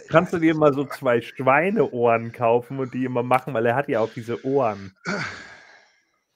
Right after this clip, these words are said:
Speaker 1: So. <laughs> Nico schreibt,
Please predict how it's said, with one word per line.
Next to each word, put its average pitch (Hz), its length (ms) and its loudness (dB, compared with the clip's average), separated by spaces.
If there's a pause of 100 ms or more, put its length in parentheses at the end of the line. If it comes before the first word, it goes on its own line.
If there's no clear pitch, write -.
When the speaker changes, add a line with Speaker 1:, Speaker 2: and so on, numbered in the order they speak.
(800)
Speaker 1:
So. 101 300 4 (1400)
<laughs> - 1600 0
Nico 147 400 2
schreibt, 135 440 2